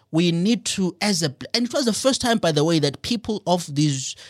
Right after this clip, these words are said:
these different regions, black people could, could come together and try to form something national.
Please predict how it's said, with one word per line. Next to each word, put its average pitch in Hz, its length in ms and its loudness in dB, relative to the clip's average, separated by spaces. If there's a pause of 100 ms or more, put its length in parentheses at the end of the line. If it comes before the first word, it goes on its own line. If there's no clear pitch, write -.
(160)
these 135 280 0
different 156 400 0
regions, 139 440 2
black 139 220 -2
people 190 200 -4
could, 139 200 -12
could - 200 -4
come 285 200 2
together 139 540 0 (340)
and 143 100 0
try 185 140 0
to 185 100 -4
form 156 220 -2
something 147 320 0
national. 117 420 -2